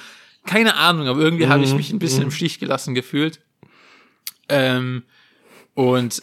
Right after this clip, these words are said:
Speaker 1: aber dann wollte ich auch so demonstrativ, dachte ich mir so, „Ja, nee, jetzt fahr ich zurück. Ich ruder jetzt einfach an euch vorbei, ihr,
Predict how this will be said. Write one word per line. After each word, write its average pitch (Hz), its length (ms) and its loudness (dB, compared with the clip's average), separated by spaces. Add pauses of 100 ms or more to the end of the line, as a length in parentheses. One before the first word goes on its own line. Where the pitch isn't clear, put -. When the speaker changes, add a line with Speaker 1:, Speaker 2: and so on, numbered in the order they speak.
Speaker 1:
aber 156 220 2
dann 165 240 0
wollte 170 160 2
ich 185 100 0
auch 160 60 2
so - 120 -8
demonstrativ, 180 920 -2
dachte - 240 0
ich 131 80 -12
mir 151 140 -2
so, 131 80 -4
„Ja, 139 180 2
nee, 160 100 -2
jetzt 180 200 0
fahr 147 160 2
ich 147 100 -6
zurück. - 340 -2
Ich 135 160 -8
ruder 190 200 2
jetzt 175 140 2
einfach 170 160 0
an 165 60 2
euch 160 140 0
vorbei, 139 300 0
ihr, 127 320 -2